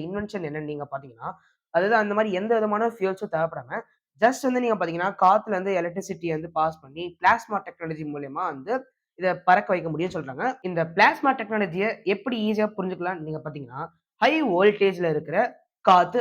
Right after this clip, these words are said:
அப்படின்னு நம்ம சொல்லலாம். So இது வரைக்கும் இந்த யூனிவர்ஸ்லயே நாம வெறும் வந்து மூணே மூணு ஃபேஸஸ், அதாவது ஃபேஸ், அதாவது சாலிட், லிக்விட், கேஸ்.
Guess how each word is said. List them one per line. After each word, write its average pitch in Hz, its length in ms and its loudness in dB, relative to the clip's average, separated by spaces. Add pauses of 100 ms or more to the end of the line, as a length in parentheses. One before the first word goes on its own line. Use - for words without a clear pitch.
அப்படின்னு 170 300 -6
நம்ம 147 160 -12
சொல்லலாம். 117 260 -18 (360)
So 180 60 2 (260)
இது 202 100 2
வரைக்கும் 262 420 0
இந்த 190 220 -4
யூனிவர்ஸ்லயே 233 440 0 (120)
நாம 185 240 -2
வெறும் 220 220 4
வந்து 220 160 2 (180)
மூணே 247 340 2
மூணு 185 220 -2
ஃபேஸஸ், 165 360 -10 (300)
அதாவது 156 240 0 (300)
ஃபேஸ், 165 220 -8 (120)
அதாவது 175 260 -2 (300)
சாலிட், 208 500 0
லிக்விட், 170 300 -6
கேஸ். 143 160 -12